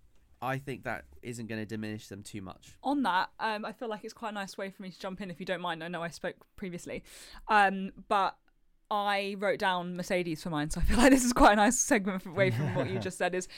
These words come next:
Speaker 2: yes, they did with the Constructors' Championship. Um, I barely wrote a single thing down for my answer for this. I said, "Team champions by twenty-eight points." <laughs> Um, and obviously twenty-eight isn't
Speaker 3: <laughs>
Speaker 2: massive compared to what we've seen before, but, you know,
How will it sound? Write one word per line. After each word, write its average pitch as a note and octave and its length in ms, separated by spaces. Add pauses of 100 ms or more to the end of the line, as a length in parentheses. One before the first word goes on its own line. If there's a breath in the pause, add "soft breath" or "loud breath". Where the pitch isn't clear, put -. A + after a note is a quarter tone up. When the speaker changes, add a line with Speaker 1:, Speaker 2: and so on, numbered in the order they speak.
(240 loud breath)
Speaker 2:
yes, B3+ 240
they A#3+ 140
did D4+ 180
with A#3 160
the G3+ 80
Constructors' G#3 500
Championship. A3 600 (320 loud breath)
Um, A#3+ 360
I C4 160
barely D#4 320
wrote C#4 220
a C#4+ 40
single C#4 260
thing C#4 160
down C4 240
for F#3+ 100
my F3+ 120
answer F#3 260
for F#3 60
this. A3+ 260
I A#3 100
said, A3+ 380 (320)
"Team C#4+ 200
champions G3+ 580
by G3 200
twenty-eight A3 420
points." - 380
<laughs> C4+ 60 (540 loud breath)
Um, B3 220
and C#4 120
obviously F#4+ 220
twenty-eight G#4 380
isn't G#4 200
Speaker 3:
<laughs> E4 80
Speaker 2:
massive F4 320
compared C4 340
to C4 80
what A#3+ 100
we've B3 120
seen B3 180
before, A#3+ 400
but, A#3 180
you B3+ 120
know, G#3+ 220